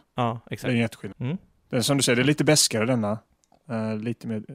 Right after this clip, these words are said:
Speaker 2: smak på den, men jag, jag, jag gillar den faktiskt. Ska vi ta den mörka lagen nu då?
Speaker 1: Mm.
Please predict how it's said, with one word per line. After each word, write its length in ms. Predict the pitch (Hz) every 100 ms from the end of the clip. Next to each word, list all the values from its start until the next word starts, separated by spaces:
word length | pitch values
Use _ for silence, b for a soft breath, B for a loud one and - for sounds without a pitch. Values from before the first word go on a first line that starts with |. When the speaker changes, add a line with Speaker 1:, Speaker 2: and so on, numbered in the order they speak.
| 120
Speaker 2:
smak 400 | - 113 104 -
på 80 | 113
den, 120 | 104
men 80 | 110
jag, 260 | 127 135 127
jag, 60 | 139
jag 200 | 139 139
gillar 320 | 147 127 98
den 100 | -
faktiskt. 360 | - - - _ _ _ _ _ b b b
Ska 140 | - 151
vi 60 |
ta 120 | 160
den 80 | 147
mörka 260 | 156 139 143
lagen 280 | 185 147 147
nu 80 |
då? 140 | 127 180 _ _ _ _ _ -
Speaker 1:
Mm. 200 | 156